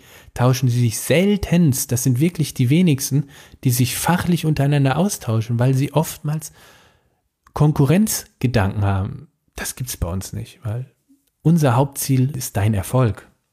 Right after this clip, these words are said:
Und da bin ich auch schon bei dem nächsten Punkt. Wir Personal Trainer leben ausschließlich von den Erfolgen, die wir mit dir zusammen als Klient haben. Während Fitnessstudios allein aus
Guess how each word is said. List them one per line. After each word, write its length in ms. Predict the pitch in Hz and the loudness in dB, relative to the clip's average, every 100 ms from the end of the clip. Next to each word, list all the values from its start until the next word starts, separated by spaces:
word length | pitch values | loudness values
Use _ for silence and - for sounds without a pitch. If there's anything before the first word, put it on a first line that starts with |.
| _ _ _ _ _ - | _ _ _ _ _ -4
Und 160 | 123 123 | -4 -2
da 100 | 120 | 0
bin 140 | 147 | 2
ich 80 | 147 | 2
auch 80 | 135 | 0
schon 160 | - | 0
bei 100 | 120 | 2
dem 120 | 123 139 | 4 4
nächsten 400 | 202 - 123 - | 2 0 -2 0
Punkt. 320 | 101 101 - - - - - - _ _ | 0 -2 -6 -20 -20 -20 -20 -20 _ _
Wir 260 | 113 151 214 | 0 2 2
Personal 520 | - 147 208 165 143 | 2 2 2 0 -2
Trainer 440 | - 113 104 113 - | 0 0 0 -2 -10
leben 420 | - 117 131 127 - | -4 0 0 0 -2
ausschließlich 840 | 143 196 - 156 156 160 165 - | 0 0 0 -2 -2 0 -2 -4
von 220 | - 123 | -2 0
den 120 | 131 | 0
Erfolgen, 880 | - 120 - - 156 170 147 131 - - | -2 -2 -2 0 2 2 2 0 -6 -2
die 120 | 123 | 2
wir 120 | 123 | 4
mit 260 | 123 123 - | 4 2 0
dir 180 | 160 156 | -2 0
zusammen 480 | - 113 147 180 139 | -2 0 2 2 2
als 220 | 123 - | -2 -2
Klient 420 | - 131 180 - | 0 2 2 0
haben. 280 | 95 87 87 _ _ _ _ _ _ - - - _ | -2 -2 -6 _ _ _ _ _ _ -20 -20 -20 _
Während 320 | 110 120 113 | -2 0 0
Fitnessstudios 960 | - - 220 208 180 - 117 107 98 - - - - | 0 -2 0 0 0 0 -2 -2 -4 -8 -20 -20 -6
allein 280 | 120 139 - | -2 0 0
aus 280 | 120 - | -2 -2